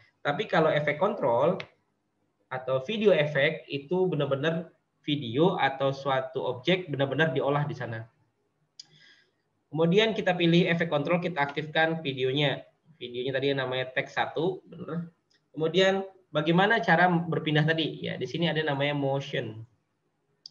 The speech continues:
Nah, motion di sini ada position. Position di sini artinya ini apa sih? Empat delapan puluh sama tiga enam puluh. Ini adalah posisi di mana teks itu berada. Kalau saya geser, dia akan bergeser ya. Tuh,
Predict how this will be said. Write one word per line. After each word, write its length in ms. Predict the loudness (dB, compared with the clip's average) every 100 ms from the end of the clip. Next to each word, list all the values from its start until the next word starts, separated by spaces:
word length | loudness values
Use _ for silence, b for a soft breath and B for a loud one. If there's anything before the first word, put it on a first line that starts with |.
| -10
Nah, 160 | -8
motion 400 | -4 -4 0 0
di 80 | 0
sini 160 | 0 0
ada 480 | 2 2 2 2 0
position. 880 | -2 -2 0 0 0 -2 -2 -8 -14 _ _ _ _ _
Position 640 | -4 -2 -2 -2 0 0
di 80 | -2
sini 240 | -2 0
artinya 800 | 2 2 0 -2 0 2 4 2 0 -4
ini 160 | 0 2
apa 160 | 2
sih? 240 | 0 -2 -4
Empat 320 | -6 -2 -2
delapan 320 | -2 -4 -6
puluh 160 | -4 -4
sama 320 | -2 -4 -4
tiga 160 | -4
enam 160 | -6 -6
puluh. 240 | -6 -6 -6 b b b
Ini 240 | -2 0 2
adalah 240 | 2 2
posisi 560 | 2 0 0 -2 -2 0
di 80 | 2
mana 400 | 4 4 4 2
teks 240 | -2 -4
itu 240 | -4 0
berada. 400 | 2 2 0 -2 -8 _ _ -6
Kalau 160 | -2
saya 240 | -2 0 2
geser, 560 | 2 2 0 0 -6 -14 _
dia 240 | -8 -6
akan 160 | -6 -6
bergeser 320 | -6 -4 -4
ya. 160 | -4 -8 -10
Tuh, 240 | -12 -12